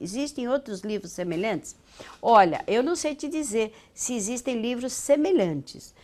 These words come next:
é, mas sei te dizer que você pode ler o projeto de Freud, que está na obra de Freud.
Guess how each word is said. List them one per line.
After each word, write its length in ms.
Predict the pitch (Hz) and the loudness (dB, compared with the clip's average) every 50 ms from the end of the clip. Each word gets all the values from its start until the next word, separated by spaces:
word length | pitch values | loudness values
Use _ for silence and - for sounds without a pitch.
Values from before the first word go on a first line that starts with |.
| - - _ - | -20 -20 _ -2
é, 240 | - 156 175 175 160 | 4 8 8 8 8
mas 220 | - 185 202 202 - | 6 2 0 2 2
sei 160 | 269 269 262 | -2 -4 -4
te 120 | - 254 | -8 -10
dizer 300 | 214 214 208 190 233 240 | -8 -8 -6 -2 -2 -2
que 160 | 240 - - | -2 -2 0
você 240 | 262 285 277 - 277 | 2 2 2 2 -2
pode 320 | 269 - 262 262 233 262 262 | 2 2 0 0 2 0 2
ler 220 | 254 262 254 269 | 2 4 4 4
o 100 | 294 339 | 2 2
projeto 640 | - - - 349 294 214 226 233 247 247 247 277 | 0 2 2 2 4 4 4 4 4 4 2 -4
de 120 | 254 302 320 | -4 -4 -6
Freud, 580 | - - - 202 202 190 170 160 143 143 - | -4 0 6 10 10 10 10 8 0 -4 -10
que 100 | - - | -14 -14
está 240 | 165 - - 196 190 | -12 -4 0 0 2
na 160 | 196 190 196 | 4 6 6
obra 180 | 196 202 214 220 | 6 6 4 -4
de 80 | 214 214 | -4 0
Freud. 240 | - 196 151 151 | 4 4 4 4